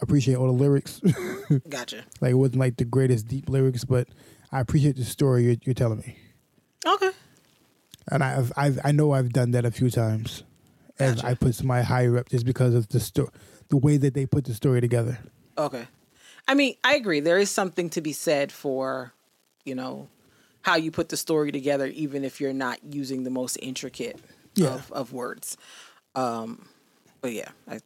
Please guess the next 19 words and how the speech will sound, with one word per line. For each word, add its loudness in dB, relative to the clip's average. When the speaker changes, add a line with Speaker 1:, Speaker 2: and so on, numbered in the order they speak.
Speaker 2:
I -10
still -10
like -14
lyrics. -16
That's -20
what -16
I -20
said. -20
Speaker 1:
No, 4
no, 6
it, 4
it, 0
it, 2
it's, 0
it's, 2
it's 2
valid. 2
Speaker 2:
Yeah. -16
Hmm. 6